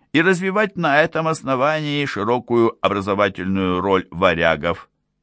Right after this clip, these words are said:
норманов. Замечаний Лелевеля в отношении общей главной его мысли даже никто и не оспаривал. Они остались без отзыва, как нечто совсем чуждое нашим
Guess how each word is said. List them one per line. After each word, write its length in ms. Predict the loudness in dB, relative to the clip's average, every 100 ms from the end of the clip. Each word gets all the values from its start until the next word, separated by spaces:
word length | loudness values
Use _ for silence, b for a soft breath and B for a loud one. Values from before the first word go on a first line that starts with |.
| _
норманов. 800 | -2 0 2 2 2 2 -4 -8 _ _ _ _ _ B B B
Замечаний 960 | -2 2 2 0 -2 -2 0 0 -2 -2
Лелевеля 1000 | 0 2 2 2 2 0 2 2 2 -2 _ _
в 80 | -4
отношении 680 | -2 -4 -4 -4 -2 -2 -2
общей 600 | -4 -4 -6 -6 -4 -4
главной 580 | -4 2 2 2 -2 -4
его 220 | -4 -6
мысли 500 | -6 -8 -8 -6 -8 _ _ _ _
даже 360 | -2 0 0 -2
никто 340 | -2 -4 -2
и 120 | 0
не 120 | 2 0
оспаривал. 720 | 0 -2 -6 -6 -12 -18 -20 _ B B B
Они 260 | 0 2 2
остались 600 | 0 0 -2 -2 -2 -2
без 300 | 0 0 2
отзыва, 640 | 0 0 -4 -4 -4 -8 _ _ _ _
как 200 | -8 -4
нечто 360 | -4 -4 -4 -2
совсем 540 | -2 -2 -2 -4 -4
чуждое 680 | -4 0 0 0 -2 0 0 0
нашим 440 | 0 0 -4